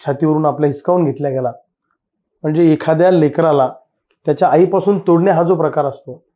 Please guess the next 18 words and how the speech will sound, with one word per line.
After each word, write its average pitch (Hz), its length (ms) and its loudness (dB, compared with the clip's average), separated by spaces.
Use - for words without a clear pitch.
तसं 165 320 0
संघटना 165 480 0
ही 175 140 2
आपली 180 220 0
माय 175 280 2
आहे 135 260 0
आणि 165 840 0
आपण 143 280 -2
त्याचं 170 200 -2
लेकरू 165 340 2
आहे. 127 220 0
ती 165 120 0
माय 160 280 2
आणि 190 220 2
लेकराला 180 340 2
वेगळं 175 320 4
करण्याचं 165 400 0
काम 123 260 -8